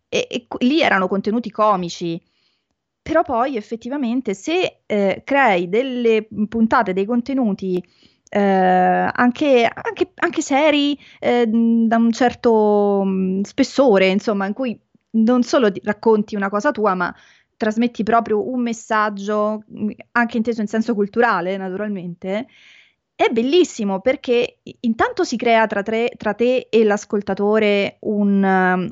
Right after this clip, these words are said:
un filo conduttore differente, cioè proprio questo fil rouge quasi, eh, intimo, quasi confidenziale, empatico,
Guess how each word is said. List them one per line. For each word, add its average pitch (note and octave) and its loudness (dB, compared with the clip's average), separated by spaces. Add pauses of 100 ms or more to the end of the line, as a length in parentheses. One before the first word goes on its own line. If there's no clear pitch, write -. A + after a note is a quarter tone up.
un G3+ 2
filo A#3 4
conduttore G#3 2
differente, - -6
cioè F#3+ -4
proprio G#3 2
questo G#3+ 0
fil A#3+ 0
rouge A#3 2
quasi, A3 0 (380)
eh, F#3+ 4
intimo, G3+ 0 (280)
quasi G#3 -2
confidenziale, G3 -2
empatico, F#3+ -6